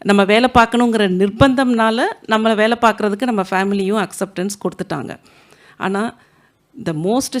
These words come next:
challenging வந்து அதுக்கப்புறம் வர்ற பீரியட் தான். அதுக்கப்புறம் அந்த ஒரு, ஒரு கோன் மாதிரி அது போகும். ஏர்லி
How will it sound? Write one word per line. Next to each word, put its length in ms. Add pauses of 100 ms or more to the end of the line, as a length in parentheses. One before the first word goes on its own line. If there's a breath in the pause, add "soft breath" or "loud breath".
challenging 540
வந்து 480
அதுக்கப்புறம் 640
வர்ற 200
பீரியட் 380
தான். 180 (440 loud breath)
அதுக்கப்புறம் 560
அந்த 160
ஒரு, 160
ஒரு 240
கோன் 360
மாதிரி 360
அது 160
போகும். 380 (160)
ஏர்லி 340